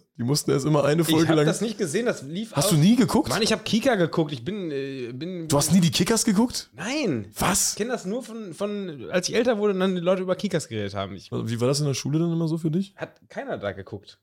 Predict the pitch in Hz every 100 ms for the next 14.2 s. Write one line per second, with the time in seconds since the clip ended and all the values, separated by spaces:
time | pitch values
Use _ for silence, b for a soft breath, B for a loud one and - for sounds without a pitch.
0 | - 156 175 165 196 156 127 117 107 220
1 | 233 220 - 156 185 - 170 170 170 160
2 | 104 98 120 131 175 - 180 156 190 175
3 | 165 151 156 156 156 147 143 143 135 113
4 | 117 127 104 104 104 110 113 - 120 110
5 | 101 101 98 - 101 104 117 139 - 151
6 | 160 - - 143 143 123 127 143 - 135
7 | - - 143 120 104 B B - 135 147
8 | 156 151 120 120 131 135 - 139 110 98
9 | 104 98 123 135 180 185 190 165 160 180
10 | 156 127 113 113 151 156 120 - 151 127
11 | 143 131 127 113 127 - 107 110 135 135
12 | 127 123 - 123 123 117 139 147 117 117
13 | - 123 127 131 139 135 120 120 147 127
14 | 135